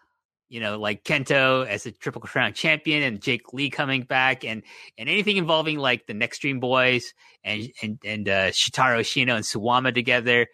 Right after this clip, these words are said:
is good stuff. Some of the other stuff you can just, you know, the undercard stuff is not that great, but as long, as long as the main event and the semi-main event scenes are good, I'm, I'm pretty happy with All Japan.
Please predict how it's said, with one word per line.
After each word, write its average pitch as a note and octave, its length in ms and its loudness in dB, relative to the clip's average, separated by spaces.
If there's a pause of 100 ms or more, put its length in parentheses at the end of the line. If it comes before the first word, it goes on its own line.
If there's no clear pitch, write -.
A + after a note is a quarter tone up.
(260)
is B2 160 -8
good D#3+ 180 0
stuff. C#3+ 280 0
Some B3 160 2
of A#3+ 60 2
the A3 60 4
other G3+ 120 4
stuff F#3+ 120 2
you F3 120 -2
can E3 100 -2
just, C3+ 220 0 (840)
you C3+ 100 -10
know, D#3+ 160 0
the C4 100 4
undercard A#3 200 2
stuff G#3 200 0
is E3 100 -4
not D3+ 200 2
that C#3+ 120 4
great, C3+ 280 2 (520)
but C#3 200 -4 (440)
as - 60 -12
long, D4+ 180 2 (100)
as G3 100 -6
long E4+ 120 4
as E4+ 60 -2
the D4+ 80 6
main G#3+ 200 4
event D#3+ 340 2
and C#3 80 -4
the B2 40 -4
semi-main D3+ 440 4
event C#3 280 0
scenes C#3+ 280 0
are B2+ 100 0
good, B2+ 320 2 (220)
I'm, D3 140 -8
I'm D3+ 160 0
pretty C#3+ 200 2
happy F#2+ 460 -2
with G#2+ 80 -16
All F#2 140 -6
Japan. - 340 -20